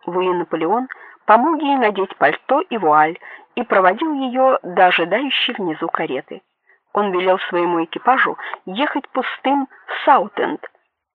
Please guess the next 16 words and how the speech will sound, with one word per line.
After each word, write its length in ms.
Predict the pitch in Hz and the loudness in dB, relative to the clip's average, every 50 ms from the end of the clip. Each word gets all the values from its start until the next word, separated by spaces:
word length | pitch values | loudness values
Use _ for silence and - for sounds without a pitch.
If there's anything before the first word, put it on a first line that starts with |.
| _ - | _ 2
а 120 | 190 196 - - | 4 4 4 0
сам 180 | - 311 370 370 - _ _ _ _ _ _ - - - | 0 -2 -2 -2 -6 _ _ _ _ _ _ -14 -8 -4
сел 220 | - 311 349 349 | -2 0 0 0
к 120 | - - - | -2 -4 -4
мисс 220 | 220 226 254 262 - - - - | -2 -2 -2 -4 -4 -8 -2 -2
Софи, 420 | 262 262 - - 208 190 180 - _ _ _ _ _ | 0 0 0 -2 -6 -6 -8 -8 _ _ _ _ _
чтобы 340 | - - - - 196 190 180 | -6 -4 -2 -2 -2 0 0
возвратиться 920 | 170 180 170 180 170 160 175 - - 294 320 - - - - 262 254 - - | 0 -2 -2 0 0 0 0 -2 -4 -8 -8 -8 -8 -2 0 2 2 2 0
вместе 540 | - - 165 156 160 170 - - - - 190 | -4 -4 -4 -2 -2 -2 -4 -6 -10 -10 -8
домой. 380 | 175 170 160 160 - - 170 - _ _ _ _ _ _ _ _ _ _ _ _ - - _ - - - | -6 -4 -4 -4 -6 -8 -12 -16 _ _ _ _ _ _ _ _ _ _ _ _ -20 -20 _ -16 -10 -4
Софи 340 | - 180 - - - 247 - _ _ _ _ _ - | -2 -2 -2 -2 -6 -8 -10 _ _ _ _ _ -8
говорила 480 | - 185 190 185 185 208 220 214 208 202 | -4 -2 0 2 2 2 4 6 6 6
о 40 | 208 | 4
будущем, 580 | 190 214 247 262 208 185 - - - - - - - | 4 0 -6 -6 -4 -4 -2 -2 -2 -4 -6 -10 -10
строила 360 | - - 190 185 185 175 165 165 | -6 -4 -2 0 0 0 -2 -2
планы, 500 | - - 165 170 185 214 196 190 180 | -4 0 2 4 4 4 4 0 -4